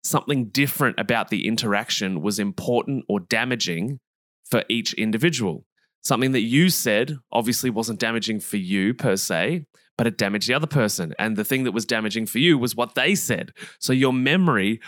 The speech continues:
of how that conversation went, or how the violent interaction went, or whatever went down,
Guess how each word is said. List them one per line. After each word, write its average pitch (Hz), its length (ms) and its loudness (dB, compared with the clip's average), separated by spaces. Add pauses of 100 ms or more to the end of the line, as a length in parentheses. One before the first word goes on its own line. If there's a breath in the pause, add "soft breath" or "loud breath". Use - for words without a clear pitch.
(220 loud breath)
of 107 160 2
how 131 240 2
that 127 180 -2
conversation 113 720 -2
went, 127 320 0 (200 loud breath)
or 101 120 0
how 107 240 2
the 85 100 -6
violent 101 480 0
interaction 107 640 -2
went, 131 300 0 (280 loud breath)
or 104 240 4
whatever 143 560 2
went 127 380 0
down, 98 480 0